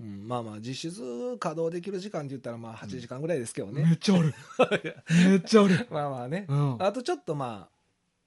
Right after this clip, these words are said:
Speaker 1: 片付けたりとか。
Speaker 2: うん。バキやったら五十冊ぐらい読めんちゃう？
Speaker 1: バキで。
Speaker 2: <laughs> 八時間ぐらいあったらな。
Speaker 1: いやいや、八時間ぶっ通し無理やから。
Speaker 2: うん。
Speaker 1: うん。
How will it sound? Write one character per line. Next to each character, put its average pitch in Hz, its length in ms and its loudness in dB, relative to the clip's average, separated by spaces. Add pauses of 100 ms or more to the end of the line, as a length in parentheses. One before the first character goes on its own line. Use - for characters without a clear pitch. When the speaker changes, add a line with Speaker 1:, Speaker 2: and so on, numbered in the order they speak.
(1600)
Speaker 1:
片 147 220 -4
付 117 180 -10
け - 40 -18
た - 80 -20
り - 120 -20
と - 100 -20
か。 - 120 -18
Speaker 2:
う 98 40 -12
ん。 92 340 -14
バ 175 180 -2
キ - 180 -6
や 127 100 0
っ - 60 -12
た 107 100 -12
ら 107 80 -10
五 120 180 -6
十 196 140 -2
冊 - 260 -8
ぐ 175 80 -4
ら 147 60 -4
い 80 40 -6
読 85 120 -8
め 90 80 -10
ん - 20 -16
ち - 100 -20
ゃ - 40 -20
う？ - 40 -20 (500)
Speaker 1:
バ 175 100 4
キ - 240 -2
で。 139 220 2 (100)
Speaker 2:
<laughs> - 80 -6
八 240 360 4
時 170 120 2
間 160 200 2
ぐ 139 60 -2
ら 165 60 2
い 160 40 4
あ - 20 6
っ - 0 -
た - 0 -
ら - 0 -
な。 - 0 -
Speaker 1:
い - 20 4
や 143 60 2
い - 20 2
や、 131 100 2
八 151 380 0
時 208 140 -2
間 127 180 -4
ぶ 151 140 -6
っ - 20 -2 (120)
通 190 160 0
し 190 120 -4
無 214 120 4
理 277 100 4
や 143 100 0
か 104 80 -10
ら。 127 100 -4
Speaker 2:
う - 20 -4
ん。 113 280 -4
Speaker 1:
う 107 340 -10
ん。 127 80 -14